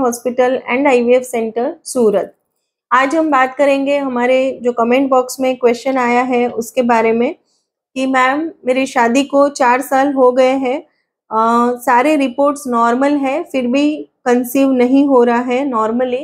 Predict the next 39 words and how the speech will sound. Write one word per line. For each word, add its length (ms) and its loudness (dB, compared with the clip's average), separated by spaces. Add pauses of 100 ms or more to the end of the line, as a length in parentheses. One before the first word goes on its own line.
(520)
so 20 2
क्या 300 0
करना 400 -2
चाहिए?" 400 -6 (480)
तो 100 -6
फ्रेंड्स, 360 2
काफ़ी 640 0
सारे 280 2
लोग 260 2
रहते 280 0
हैं, 400 -4
अ, 340 -6
जिनको 440 -2
हम 220 0
बोलते 280 2
हैं 220 -2
कि 320 -4
अनएक्सप्लेन्ड 840 0
इनफर्टिलिटी, 1120 0 (360)
यानी 220 -2
कि 540 -2
हस्बैंड 360 0
के 100 2
रिपोर्ट्स 440 0
नॉर्मल 360 0
हैं, 280 -4
सीमेन 340 -2
एनालिसिस 640 -2
में 240 -2
काउंट 380 -2
नॉर्मल 420 -2
है, 180 -2
मोटिलिटी 600 -2
नॉर्मल 460 -2
है, 180 -8
मॉर्फोलॉजी 580 0
भी 160 -4
नॉर्मल 420 -2
है 280 -6